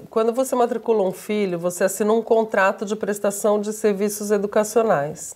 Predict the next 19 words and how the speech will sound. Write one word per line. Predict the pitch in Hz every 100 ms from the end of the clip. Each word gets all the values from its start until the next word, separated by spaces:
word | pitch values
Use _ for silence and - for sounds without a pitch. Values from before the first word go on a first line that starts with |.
| _
Então, | 190 185 214 - - - _ -
o | 190
pai | - 196 190 208 247 339 -
tem | 233 208
o, | 196 -
alguns | - 190 190 214 202
deveres | 202 196 185 196 214 240 226
inerentes | 208 196 196 202 202 196
a | 190
esse | 190 -
contrato | - 180 175 170 156 170 - 262
e | 202 208
essa | 233 240
escola, | 285 - - 202 190 202 226
ela | 202 202
tem | 208 226
o | 214
dever | 226 226 208 208 254 254 - _ _ _ - 170 -
como, | 226 226 233